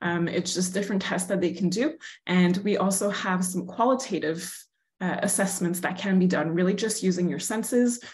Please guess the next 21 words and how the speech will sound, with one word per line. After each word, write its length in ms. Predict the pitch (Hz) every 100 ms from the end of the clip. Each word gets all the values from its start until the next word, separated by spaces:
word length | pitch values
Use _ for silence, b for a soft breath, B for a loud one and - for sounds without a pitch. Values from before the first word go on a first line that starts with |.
| B
So 160 | -
your 260 | 156 - -
eyes, 320 | 196 196 196
your 140 | 170 170
ears, 640 | - 190 180 185 - -
your 120 | -
nose 420 | 175 185 196 190 -
even. 560 | 190 190 196 190 190 B B -
Um, 280 | 160 165
so 200 | - -
some 220 | 185 226 233
things 200 | 226 -
that 140 | 151
don't 160 | 190 180
require 460 | 180 196 170 170
any 260 | - 196 196
equipment 560 | 180 - - 180 -
and 120 | 180 175
are 180 | 165
completely 640 | - - 190 180 208 165 170
free 440 | 185 - 185 190